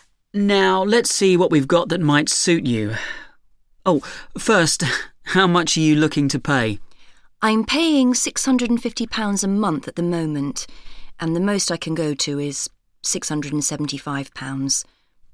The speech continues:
Speaker 2: I really can't go over that.
Speaker 1: That shouldn't be any problem. It's a realistic figure. And can I ask what it is you do for a living?
Speaker 2: Since I came here, I've been working for various bodies within the city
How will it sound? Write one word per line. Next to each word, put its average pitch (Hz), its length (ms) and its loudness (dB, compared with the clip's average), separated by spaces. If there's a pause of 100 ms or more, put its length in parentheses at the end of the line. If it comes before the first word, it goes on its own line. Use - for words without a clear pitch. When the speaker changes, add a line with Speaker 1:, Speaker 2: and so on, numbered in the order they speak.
Speaker 2:
I 170 40 -2
really 165 320 0
can't 147 300 -4
go 147 140 -4
over 143 180 -6
that. 139 360 -6 (360)
Speaker 1:
That 208 240 -4
shouldn't 147 340 2
be 139 120 6
any 123 180 2
problem. 107 480 -2 (260)
It's 160 200 -2
a 151 60 2
realistic 151 560 4
figure. 131 320 -2 (880)
And 185 380 2
can 226 160 -2
I 226 80 0
ask 220 380 -2
what 190 220 0
it 190 80 0
is 202 180 2
you 196 80 0
do 202 180 2
for 202 200 0
a 196 40 2
living? 196 380 -2 (440)
Speaker 2:
Since 302 300 0
I 226 100 -2
came 247 360 4
here, 147 380 -2
I've 175 260 -2
been 185 200 -2
working 190 380 -4
for 180 140 -6
various 185 500 0
bodies 180 420 0
within 175 220 -2
the 175 100 -2
city 156 480 -2